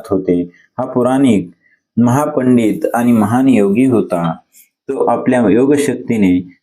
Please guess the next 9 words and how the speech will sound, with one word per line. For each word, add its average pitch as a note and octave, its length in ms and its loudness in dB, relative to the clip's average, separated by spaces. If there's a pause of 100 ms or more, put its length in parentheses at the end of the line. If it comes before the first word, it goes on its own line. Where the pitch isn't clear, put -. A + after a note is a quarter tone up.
त्यांच्या A#2+ 340 -6
आत्म्याने G2 800 0 (440)
धारण C#3 340 0
केलेली A#2+ 460 2
पूर्वीची A#2+ 560 0
रूपे G#2 280 0
ओळखू A2 360 2
शकत G#2 400 -2
असे. F2 400 -2